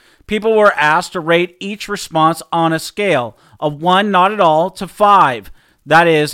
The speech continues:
a scale of agreement. And they asked, "When, when an outcome I desire seems unlikely or even impossible,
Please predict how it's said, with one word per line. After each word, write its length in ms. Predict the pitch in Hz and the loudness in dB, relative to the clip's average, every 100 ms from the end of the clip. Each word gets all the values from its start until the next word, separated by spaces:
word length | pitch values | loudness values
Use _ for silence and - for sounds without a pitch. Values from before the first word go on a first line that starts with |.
| - | -8
a 60 | |
scale 600 | 151 - 185 180 175 170 - | -10 -6 -2 0 0 -2 -2
of 300 | 156 151 147 | 0 0 -4
agreement. 520 | 147 156 190 170 110 _ _ _ _ _ _ _ _ | -12 -6 -4 -4 -6 _ _ _ _ _ _ _ _
And 120 | 190 | 0
they 100 | 196 | 0
asked, 460 | 190 214 208 190 - | 2 4 4 2 -6
"When, 320 | 190 196 196 - _ | -4 -4 -6 -10 _
when 200 | 175 196 | -8 -4
an 100 | 196 | 2
outcome 440 | 214 269 269 214 196 | 2 2 0 -2 0
I 80 | |
desire 520 | 175 175 151 196 185 170 | -2 -4 0 0 0 -2
seems 300 | - 180 156 | -6 -8 -6
unlikely 640 | 160 160 208 214 170 160 | -4 0 0 -2 -6 -6
or 200 | 170 160 | -4 -6
even 260 | 190 190 180 | -4 -6 -4
impossible, 800 | 160 - 202 226 - 131 127 | -4 -4 -4 -4 -8 -8 -8